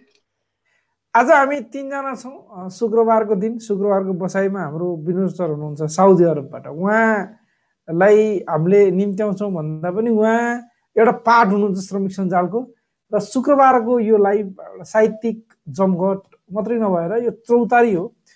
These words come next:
श्रमिकहरूको चौतारी। अब चौतारी भन्ने बित्तिकै हामीले कस्तो बुझ्न सक्छौँ भने चौतारीमा सबै चिज हुन्छ। चौतारीमा दुःख सुखका गफहरू पनि हुन्छन्, चौतारीमा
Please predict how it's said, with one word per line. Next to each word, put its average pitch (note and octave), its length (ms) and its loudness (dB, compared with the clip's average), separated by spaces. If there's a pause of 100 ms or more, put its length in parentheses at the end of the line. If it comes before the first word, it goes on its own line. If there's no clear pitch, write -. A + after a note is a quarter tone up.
(140)
श्रमिकहरूको G#3+ 680 2
चौतारी। D#3 500 -4 (400)
अब D4 240 2
चौतारी F4+ 380 6
भन्ने A#3+ 280 2
बित्तिकै C#4 680 -2
हामीले A#3 240 0
कस्तो C#4 340 -4
बुझ्न B3 280 0
सक्छौँ B3 380 -6
भने A#3 200 -8
चौतारीमा B3 580 -4
सबै C4 320 -6
चिज F#3+ 220 -6
हुन्छ। C#3+ 200 -8 (640)
चौतारीमा G#3+ 720 6 (340)
दुःख F#3+ 320 2
सुखका G#3 340 -2
गफहरू F#3 460 0
पनि F#3+ 180 -2
हुन्छन्, E3 360 -6
चौतारीमा F#3 720 0